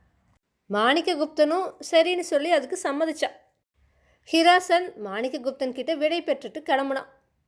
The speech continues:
இதுக்கு ரெண்டு வாரங்களுக்கு அப்புறமா நண்பன் எப்படி இருக்கான்னு பார்க்கறதுக்காக ஹிராசந்த் வந்தான்.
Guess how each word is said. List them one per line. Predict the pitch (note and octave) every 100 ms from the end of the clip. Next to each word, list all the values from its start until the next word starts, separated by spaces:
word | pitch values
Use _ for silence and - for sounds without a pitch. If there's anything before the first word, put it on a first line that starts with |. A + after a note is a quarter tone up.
| _ _ _ _ _ _
இதுக்கு | - E4 E4+
ரெண்டு | D#4 D#4 F#4 F#4+
வாரங்களுக்கு | D#4 D#4+ D#4+ D4+
அப்புறமா | B3 B3 A3 B3+ B3+ -
நண்பன் | F3+ E3+ B3+ F4+
எப்படி | D#4+ D#4+ E4+ D4+
இருக்கான்னு | D4 C#4+ D4+
பார்க்கறதுக்காக | C#4 A#3 B3+ A#3 - G3 A3 D4
ஹிராசந்த் | C4 C4+ C4+ C4 G3+
வந்தான். | C4 A#3+ B3 -